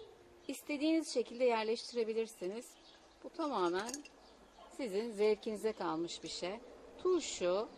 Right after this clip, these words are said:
kişinin kendi iradesine kalmış, kendi damak tadına kalmış bir olaydır. Bazı, e, konulması gereken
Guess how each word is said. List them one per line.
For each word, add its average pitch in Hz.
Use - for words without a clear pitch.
kişinin 190
kendi 311
iradesine 240
kalmış, 175
kendi 220
damak 202
tadına 185
kalmış 165
bir 165
olaydır. 160
Bazı, 220
e, 175
konulması 233
gereken 214